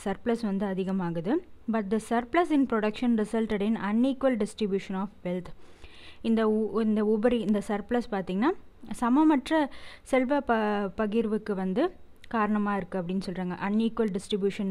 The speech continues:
wealth வந்து இந்த சர்ப்ளஸ்னால ஏற்படுது. Society gradually became highly differentiated unlike in the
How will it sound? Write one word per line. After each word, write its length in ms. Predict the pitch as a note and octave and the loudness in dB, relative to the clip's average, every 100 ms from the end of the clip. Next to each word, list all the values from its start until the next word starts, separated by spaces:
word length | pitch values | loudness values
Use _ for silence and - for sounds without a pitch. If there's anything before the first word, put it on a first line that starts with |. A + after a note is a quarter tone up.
| F#3 | -2
wealth 240 | F3+ F3+ | -2 -4
வந்து 240 | F3 F3 | -2 0
இந்த 160 | C#4+ C4 | 0 0
சர்ப்ளஸ்னால 720 | G3+ F#3+ - G#3 G#3 G3 F3+ | 0 -4 -2 -4 -2 -4 -2
ஏற்படுது. 560 | F#3+ F#3+ E3+ E3+ D#3+ A3+ - - - - - | 0 -2 -2 -4 -2 -4 -4 -10 -16 -8 -2
Society 400 | C4 D#4+ D#4+ E4+ A#3+ | -2 0 -2 -2 0
gradually 460 | A3 G#3+ B3 B3 G#3+ | 0 0 0 0 0
became 280 | G#3+ G#3+ A#3+ - - | 0 2 0 -2 -6
highly 320 | B3 B3 D4 C#4+ | 0 2 2 2
differentiated 760 | A#3+ A#3 A#3+ A3+ A3 G3 A3+ - | 2 2 2 4 2 2 -2 -2
unlike 400 | G3+ G#3 G#3+ G#3+ | -2 0 0 0
in 180 | F#3 E3+ | -4 -2
the 140 | A3+ | -2